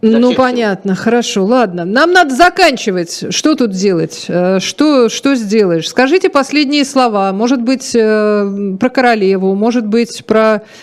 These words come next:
Speaker 2: про что-то ещё. У вас осталось буквально
Speaker 1: Да
Speaker 2: пару
Speaker 1: ну, у меня
Speaker 2: минут
Speaker 1: нет
Speaker 2: эфира.
Speaker 1: никакой, никакой речи, когда ни, ни один человек почти не, не избежал того, чтобы написать «Ушла эпоха», но ушло-то несколько эпох, конечно, э, с королевой.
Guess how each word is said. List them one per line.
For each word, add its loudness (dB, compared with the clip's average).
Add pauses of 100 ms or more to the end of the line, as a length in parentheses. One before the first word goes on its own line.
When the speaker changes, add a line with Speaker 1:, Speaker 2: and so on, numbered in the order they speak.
(140)
Speaker 2:
про 2
что-то -4
ещё. -2
У 0
вас 0
осталось 0
буквально -2
Speaker 1:
Да 0
Speaker 2:
пару 2
Speaker 1:
ну, -2
у 0
меня -2
Speaker 2:
минут 0
Speaker 1:
нет 0
Speaker 2:
эфира. -2
Speaker 1:
никакой, -8
никакой -10 (400)
речи, -10 (240)
когда -6
ни, -8
ни -6
один -8
человек -8
почти -10
не, -4
не -6
избежал -10
того, -10
чтобы -14
написать -12
«Ушла -10
эпоха», -8
но -10
ушло-то -10
несколько -10
эпох, -10
конечно, -10 (480)
э, -2
с -18
королевой. -6